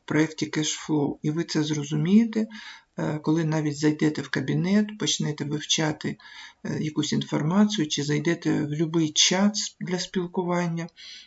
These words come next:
ви відчуєте цю атмосферу вдячності, ем, від людей, які приєдналися, за ті можливості, які вони тут мають. А, а можливостей в проєкті Cashflow досить багато.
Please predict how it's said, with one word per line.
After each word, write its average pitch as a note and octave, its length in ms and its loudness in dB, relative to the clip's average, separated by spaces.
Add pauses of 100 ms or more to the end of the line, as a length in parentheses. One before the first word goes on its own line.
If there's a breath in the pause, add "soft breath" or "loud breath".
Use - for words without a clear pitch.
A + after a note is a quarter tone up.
(100)
ви E3 220 2
відчуєте F3 600 2
цю D#3 240 0
атмосферу D3+ 640 0
вдячності, E3 880 0 (560 loud breath)
ем, - 800 -4 (160)
від D3 300 -2
людей, D3 500 2
які D3 260 -2
приєдналися, D3 1000 -2 (320 soft breath)
за C#3 400 -2
ті F3+ 140 2
можливості, D#3 680 0
які C#3+ 280 0
вони D3 340 0
тут D3+ 320 -8
мають. C#3+ 560 -4 (2500 loud breath)
А, D#3 320 0
а D#3+ 80 2
можливостей A#3 640 4
в G#3 160 -2
проєкті G#3+ 440 6
Cashflow G3 640 4
досить G#3 360 6
багато. E3 500 -2